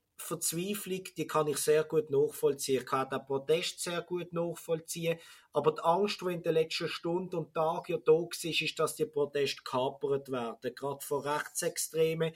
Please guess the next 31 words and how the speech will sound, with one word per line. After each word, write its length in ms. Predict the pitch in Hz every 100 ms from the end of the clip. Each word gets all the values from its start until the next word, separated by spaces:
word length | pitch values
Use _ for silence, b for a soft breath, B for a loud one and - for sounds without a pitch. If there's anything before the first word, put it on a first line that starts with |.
| B B
Jetzt 120 | -
habe 140 | 135
ich 100 | 131
mir 120 | 147
vorhin 320 | 135 147 143 147
ein 40 |
bisschen 320 | 147 135 -
durch 100 | 147
die 140 | 151 139
deutschen 420 | 151 151 - 143
Medien 400 | 151 170 185 175
geklickt 420 | - 185 190 -
und 120 | 151 143
habe 340 | 143 147 139
noch 140 | 143 143
immer 180 | 143
gelesen, 580 | 139 147 139 139 - 135 B B B B
dass 220 | 143 135 143
in, 140 | 135
in 160 | 135 139
Nordrhein-Westfalen 1160 | 143 143 135 139 135 135 131 - 139 180 202
haben 180 | 151 131
Bauern 540 | 160 160 147 147 143 139
so 180 | - 135
Querdenker, 960 | - 147 165 - 185 175 180 - 175
die 60 | 160
das 160 | 147 -
haben 180 | 156 147
wollen 280 | 156 156 151
kapern, 440 | 156 151 147 127
weggeschickt. 800 | 147 - - - 214 - -